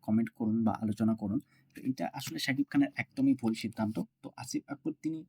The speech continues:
মানে সেই ধরনের কোনো পরিচালক না, তিনি হলিউডের, আ, অনেক বড় বড় কাজ করছেন, অনেক বড় বড় মুভি ডিরেক্ট করছেন। তিনি ভাই, আ, খুবই নরমাল, মানে এক কথায়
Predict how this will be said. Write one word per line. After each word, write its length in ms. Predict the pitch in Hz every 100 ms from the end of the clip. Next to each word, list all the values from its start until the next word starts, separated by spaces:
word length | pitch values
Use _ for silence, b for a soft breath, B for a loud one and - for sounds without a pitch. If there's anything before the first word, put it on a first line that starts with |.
| b b b b b _
মানে 100 | 143
সেই 260 | - 120 127
ধরনের 340 | 135 165 185
কোনো 200 | - 190 190
পরিচালক 380 | 139 135 143 147
না, 120 | 160 147
তিনি 220 | 147 143
হলিউডের, 500 | 135 104 127 139 139 - _ _
আ, 60 | -
অনেক 280 | 123 127 135 107
বড় 160 | 117 127
বড় 200 | 131 135 131 _ _ -
কাজ 200 | 123 -
করছেন, 380 | 131 131 135
অনেক 220 | 127 131 123
বড় 160 | 117 127
বড় 160 | 139
মুভি 280 | 139 117 131
ডিরেক্ট 280 | 127 123 123 -
করছেন। 260 | 131 139 170 _
তিনি 240 | 131 151
ভাই, 300 | 147 139 156 - _ _ _
আ, 100 | - 139 139 - -
খুবই 240 | _ 160 175
নরমাল, 500 | 131 117 120 123 131 - -
মানে 340 | 277 277 277 -
এক 120 | - -
কথায় 360 | 294 170 165